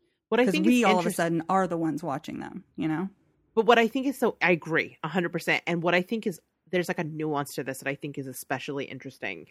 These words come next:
Speaker 1: which is that even though we do the thing where we're pulling out
Speaker 2: Mm-hmm.
Speaker 1: and we're watching and we become the quote unquote watcher, I think typically that kind of scene would be played to some degree for t-, titillation,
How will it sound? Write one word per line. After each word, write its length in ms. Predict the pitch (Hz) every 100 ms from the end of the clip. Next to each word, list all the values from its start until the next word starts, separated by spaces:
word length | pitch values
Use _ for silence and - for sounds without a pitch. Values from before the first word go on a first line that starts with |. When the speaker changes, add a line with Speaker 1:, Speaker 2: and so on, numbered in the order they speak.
| - _ _
Speaker 1:
which 180 | 180 185
is 280 | 180 160 -
that 360 | 165 147 147 -
even 460 | 190 196 202 214 180
though 320 | 175 160 147
we 160 | 143 151
do 160 | 160
the 80 | 156
thing 160 | 147 143
where 100 | 135
we're 220 | 135 127
pulling 560 | - - 147 139 139 90
out 420 | 85 - - - _ 214
Speaker 2:
Mm-hmm. 200 | 226 269
Speaker 1:
and 140 | 165
we're 160 | 156 156
watching 480 | 143 135 147 185 -
and 180 | 160
we 80 | 156
become 320 | 135 143 160
the 80 | 143
quote 220 | - 156
unquote 340 | 147 139 147 -
watcher, 500 | 120 135 202 202 -
I 80 | 160
think 360 | 165 226 214 - _ -
typically 800 | - 214 - 175 - - 92 - _ _ _ _ _
that 240 | 165 151 -
kind 300 | - 180 165
of 60 |
scene 540 | - - 151 165 202 214
would 140 | 165 180
be 120 | 156
played 400 | - 165 156 151
to 60 | 156
some 360 | - 156 143
degree 320 | 151 127 175 180
for 180 | -
t-, 160 | 143 -
titillation, 960 | - 170 - 160 147 123 131 - -